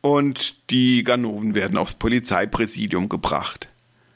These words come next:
Dort erfahren die Funkfüchse jetzt erst von dem Bindfadentrick. Das war ihnen nämlich die ganze Zeit nicht bewusst. Deswegen sind sie vielleicht auch ganz ruhig in die Eisdiele gegangen,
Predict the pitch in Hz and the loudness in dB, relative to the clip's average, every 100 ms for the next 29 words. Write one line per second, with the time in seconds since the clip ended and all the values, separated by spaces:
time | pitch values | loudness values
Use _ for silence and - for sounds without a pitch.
0 | - - 151 - 170 147 127 147 160 - | -10 2 2 4 0 0 2 2 2 0
1 | 143 202 202 190 - 139 131 - - 123 | 2 2 2 0 0 2 2 0 -2 2
2 | 139 180 - - - - 127 131 123 - | 2 2 -6 -12 -6 0 2 2 2 0
3 | 220 - - 101 107 107 - 139 208 113 | -2 -2 0 0 0 -4 -2 -2 -2 -4
4 | 117 - 120 117 - 135 170 143 131 107 | -4 -2 0 0 2 0 2 2 0 -2
5 | 110 120 - 120 117 127 120 - 104 135 | -2 -2 -2 -4 0 0 0 -4 0 2
6 | - - - - - 139 156 143 127 151 | 0 -4 -16 -8 -2 0 4 2 4 2
7 | 160 127 120 120 - 127 120 - 113 127 | 0 2 2 2 0 -2 -2 0 0 0
8 | - 131 143 139 - 110 107 113 175 - | -2 2 2 2 0 0 2 2 2 0
9 | 113 107 107 101 110 202 | 0 0 0 2 2 0